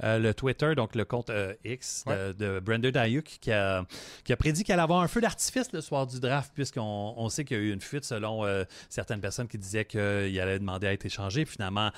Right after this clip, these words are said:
Speaker 1: euh, encore un téléroman, la,
Speaker 2: Mhm.
Speaker 1: le, son agent a démenti, euh, immédiatement cette rumeur-là. Mais, euh, j'ai bien hâte de voir. Ça pourrait, est-ce que ça, ça pourrait être un scénario intéressant pour, euh, les Bills ?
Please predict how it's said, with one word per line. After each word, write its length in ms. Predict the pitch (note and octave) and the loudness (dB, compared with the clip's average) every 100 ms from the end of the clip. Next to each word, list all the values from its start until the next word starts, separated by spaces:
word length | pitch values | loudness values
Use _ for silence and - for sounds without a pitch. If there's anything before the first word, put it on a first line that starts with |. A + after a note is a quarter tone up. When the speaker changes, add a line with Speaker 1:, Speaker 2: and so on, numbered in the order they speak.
| - - | -12 -10
Speaker 1:
euh, 160 | F#2 F2+ - | -8 -8 -6
encore 280 | A2+ G2+ G2 | -6 -2 -4
un 40 | |
téléroman, 680 | - F#2 F#2+ G#2 C3+ C#3 C3 | -2 -2 0 2 4 4 2
la, 300 | G2+ F#2 F#2 | 0 -2 -4
Speaker 2:
Mhm. 40 | G2 | -4
Speaker 1:
le, 180 | G2+ | -4
son 200 | G#2 A2 G#2+ | -4 -4 -2
agent 420 | G2+ A2+ A2 G2+ | 0 2 2 2
a 60 | G#2 | 0
démenti, 800 | A2+ A2+ A2 G2 - A#2+ A#2 G2+ | 0 2 0 0 -4 -6 -4 -4
euh, 160 | G2 | -4
immédiatement 580 | G#2 A2 G2+ G#2 - A2+ | -4 -2 -2 -4 -4 -6
cette 200 | - G#2 | -4 -6
rumeur-là. 580 | A2+ G#2 F#2 F#2+ B2+ D#3+ - - - | -4 -2 0 2 2 2 -4 -16 -8
Mais, 420 | G#2+ A#2+ C#3 C3+ | 0 2 4 2
euh, 440 | A2+ G2 G2 G2 G2 G2 - | 2 2 2 -2 -4 -8 -10
j'ai 120 | G2 | -8
bien 140 | G2 G2 | -4 -4
hâte 100 | A#2+ | -2
de 80 | |
voir. 220 | F#2+ B2 D#3 - - | 2 2 0 -4 -4
Ça 160 | - | -2
pourrait, 220 | - G2 - | -2 -4 -8
est-ce 100 | - | -10
que 80 | - | -8
ça, 160 | D#3 | -6
ça 140 | - - | -4 -2
pourrait 160 | A#2+ | -2
être 80 | D3+ | -2
un 80 | A2+ | -2
scénario 440 | C3 A2 G#2 A#2 | -2 -2 -2 -2
intéressant 520 | A2+ G2+ F2 F2 F#3+ | -2 -2 -4 -4 -6
pour, 300 | G3 D#3 D3+ C3+ | -4 -2 0 -2
euh, 400 | B2+ B2+ B2 A#2 | -2 -2 -2 -4
les 100 | A#2+ | -4
Bills ? 540 | D3 G3 C3 G#2 - | -4 -4 -6 -8 -14